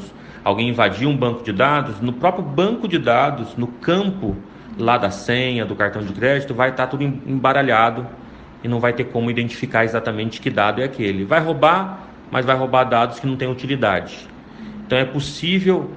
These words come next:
v-, adotar práticas que minimizam o impacto jurídico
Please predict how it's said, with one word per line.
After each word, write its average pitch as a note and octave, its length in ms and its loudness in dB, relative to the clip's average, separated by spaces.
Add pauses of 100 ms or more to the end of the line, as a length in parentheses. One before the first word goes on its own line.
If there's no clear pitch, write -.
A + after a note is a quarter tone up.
(400)
v-, A#2+ 640 -10
adotar C#3+ 640 2
práticas D3+ 560 2
que D#3 160 -2
minimizam F#3 880 0
o - 20 -2
impacto C#3+ 640 2
jurídico B2 680 -2